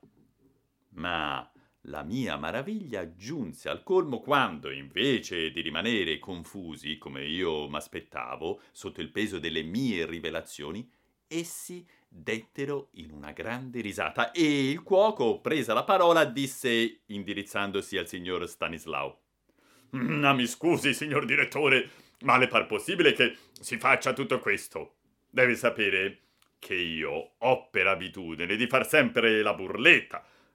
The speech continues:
e ora, specialmente che ho per le mani questo sguattero, che è nuovo del mestiere,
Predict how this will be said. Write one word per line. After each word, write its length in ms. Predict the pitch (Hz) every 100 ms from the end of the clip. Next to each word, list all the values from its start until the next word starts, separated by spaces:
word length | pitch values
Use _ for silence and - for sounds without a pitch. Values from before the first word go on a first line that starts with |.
| 214
e 120 | 214
ora, 340 | 196 226 240
specialmente 720 | 165 156 151 139 160 185 160
che 100 | 117
ho 120 | 117 -
per 140 | 120
le 80 | 120
mani 200 | 131 127
questo 320 | 135 117 135
sguattero, 680 | 113 143 175 147 110 95 _
che 280 | - - 156
è 60 | 147
nuovo 360 | 143 156 156
del 100 | 151
mestiere, 600 | 143 139 160 185 160 -